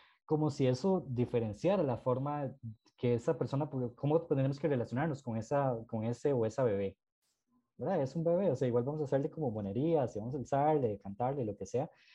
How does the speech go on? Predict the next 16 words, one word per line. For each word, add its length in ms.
pero 180
es 120
como 380
una 200
necesidad 680
de 100
la 100
sociedad 380
de 120
diferenciar 840
a 80
las 180
personas 400
por 180
el 100
género. 340